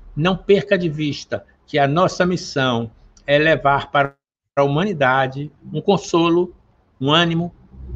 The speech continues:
um encorajamento diante deste, deste terrível vírus que nos ataca. E nós, né, como seres especiais, e vocês, vinte, como se-,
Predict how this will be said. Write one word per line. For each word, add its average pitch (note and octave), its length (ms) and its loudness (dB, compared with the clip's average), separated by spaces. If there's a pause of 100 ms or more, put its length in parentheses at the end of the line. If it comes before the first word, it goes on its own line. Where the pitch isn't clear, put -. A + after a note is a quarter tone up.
(200)
um C3+ 120 -2
encorajamento B2 920 0 (560)
diante D3 480 -2
deste, C3+ 1600 -6 (400)
deste B2+ 500 -2
terrível D#3+ 580 2
vírus C#3+ 320 0
que - 100 -8
nos C#3+ 140 -4
ataca. - 420 -8 (360)
E E3 300 4
nós, F#3 840 4
né, D3 180 0
como D3 240 -4
seres C#3 460 -4
especiais, C#3+ 880 -2 (520)
e C3 80 0
vocês, F3 560 2
vinte, C#3 600 -2 (720)
como D#3 260 0
se-, - 340 -6